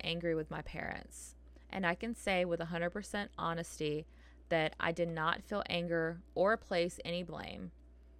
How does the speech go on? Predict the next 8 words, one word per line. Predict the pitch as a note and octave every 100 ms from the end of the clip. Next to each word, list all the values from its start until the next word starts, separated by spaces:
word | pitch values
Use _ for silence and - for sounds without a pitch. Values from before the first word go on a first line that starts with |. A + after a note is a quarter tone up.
| -
I | -
know | G3 F#3+
precisely | - G#3 - F3+ F#3 B3
the | B3+
people | C4 G#3 -
my | F#3+ F#3
parents | F#3 D#3+ F3 F3+
are | - D3+ D3+ D#3